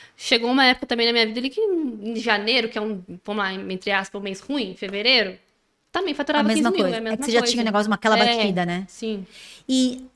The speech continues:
Speaker 2: na época que você tinha atendimento em mesa, que a sua agenda não era tão cheia, você fazia ações ou dava desconto pra meses?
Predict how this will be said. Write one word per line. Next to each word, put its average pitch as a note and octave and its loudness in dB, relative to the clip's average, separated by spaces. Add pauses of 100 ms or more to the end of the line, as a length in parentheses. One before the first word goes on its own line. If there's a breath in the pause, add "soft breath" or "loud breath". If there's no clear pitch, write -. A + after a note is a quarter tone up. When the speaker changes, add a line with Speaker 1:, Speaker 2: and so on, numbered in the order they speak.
(160)
Speaker 2:
na B3+ 2
época D4+ 0
que D4 -8
você C4 -2
tinha A3+ -4
atendimento G3 -4
em - 0
mesa, F#3+ 2
que F#3+ -10
a - -8
sua F3 -4
agenda F#3 -4
não G3 -2
era F#3 -2
tão G3 -6
cheia, F3 -2
você F#3+ -6
fazia A3+ -4
ações A3 -4
ou F#3 -2
dava F#3+ 0
desconto A#3 -6
pra F#3 -2
meses? F#3 -4